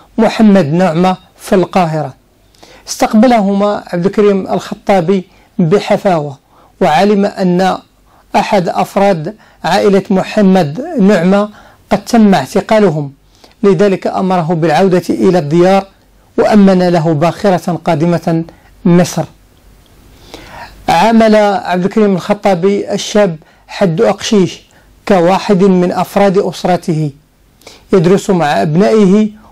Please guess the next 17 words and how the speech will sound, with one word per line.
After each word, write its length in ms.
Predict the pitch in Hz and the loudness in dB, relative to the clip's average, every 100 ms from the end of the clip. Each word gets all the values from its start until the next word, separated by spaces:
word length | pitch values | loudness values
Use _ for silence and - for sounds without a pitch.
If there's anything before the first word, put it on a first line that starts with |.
| _ - | _ 0
ويأكل 480 | 180 214 202 220 | 2 2 0 0
من 280 | 190 185 180 | 0 0 -2
طعامهم 720 | 165 180 160 208 202 185 202 196 _ _ - | -2 -2 0 0 2 2 0 -4 _ _ -2
وينام 580 | 180 185 180 180 170 | 0 2 2 2 0
معهم. 340 | 170 151 160 147 - _ _ _ _ - - - | 0 0 -2 -4 -8 _ _ _ _ -20 -20 -8
وكان 500 | 180 - 196 196 196 - 185 | -4 0 2 2 2 -2 0
زعيم 420 | 190 165 196 196 | 0 2 0 0
الريف 400 | 196 226 226 - _ _ _ _ _ _ - | 0 0 -2 -8 _ _ _ _ _ _ 0
يضعه 480 | 196 175 175 180 | 2 2 2 2
في 160 | 180 - | 2 2
يمينه 580 | 196 196 202 220 190 202 | 4 4 2 0 0 0
في 160 | 208 | -2
كل 220 | 196 214 185 | -2 0 0
اجتماعاته 920 | 165 - 190 175 170 208 208 180 196 - - _ - | -2 -2 0 0 0 0 2 2 0 -6 -20 _ 0
مع 240 | 180 151 | 2 2
الوفود 600 | 175 185 170 233 233 165 | 2 2 2 0 0 0
والشخصيات 800 | 165 165 - - - 208 214 226 | -2 -4 -6 -8 -2 2 2 2